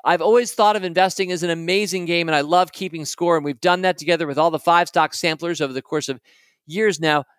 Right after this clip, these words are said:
Business. I'm so pleased and delighted, I would say blessed, to have been an entrepreneur, to be an entrepreneur, somebody who's created a business.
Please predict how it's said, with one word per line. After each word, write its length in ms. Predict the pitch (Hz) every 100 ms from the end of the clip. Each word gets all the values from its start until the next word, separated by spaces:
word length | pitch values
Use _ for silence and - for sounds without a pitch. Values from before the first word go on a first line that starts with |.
| _ _ _
Business. 560 | 190 196 160 143 123
I'm 140 | 139 139
so 160 | -
pleased 540 | 202 - - 214 202 165
and 100 | 151
delighted, 300 | 165 180 175
I 80 | 175
would 100 | 175
say 160 | 196
blessed, 460 | 165 - 190 175 -
to 100 | 185
have 160 | 180
been 140 | 151 185
an 120 | 180
entrepreneur, 520 | 160 175 - 175 165 139
to 140 | -
be 300 | 135 170 180
an 160 | 135 143
entrepreneur, 460 | 143 139 139 135
somebody 400 | 127 180 180 175 - - _ -
who's 160 | 180
created 520 | - - 175 165 151
a 60 | 147
business. 480 | 123 147 131 131